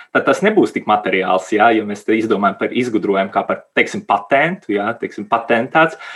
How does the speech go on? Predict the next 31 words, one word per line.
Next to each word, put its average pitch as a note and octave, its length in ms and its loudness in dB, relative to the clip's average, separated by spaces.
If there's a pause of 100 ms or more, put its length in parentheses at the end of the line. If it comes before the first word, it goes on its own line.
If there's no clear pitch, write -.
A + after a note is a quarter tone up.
(180)
Dažkārt, D3 460 2
protams, C3+ 300 0
patents D#3+ 420 0
jau A#2 140 4
var A2+ 140 2
būt B2 200 -2
ne F#2+ 80 -6
tikai D#3+ 320 2
kāda G#2 280 2
lieta, A2 240 2
ko G#2 140 0
var G2 140 -2
saražot, F3 580 4
bet, - 160 -2
teiksim, F3 480 0
kāda - 260 0
programma, G#2+ 640 2
kas - 320 -6
analizē G2+ 840 -2
tos - 200 -6
pašus A#2+ 220 0
ģeofizikālos G2+ 760 2
datus, F#2+ 340 -4
kas - 200 -10
man G2+ 140 -8
ir - 80 -18
tik - 160 -14
ļoti G2 380 -2 (440)
tuvi, F#2 340 -2
ja? A2+ 160 -8 (520)
Ehm, G2+ 560 -4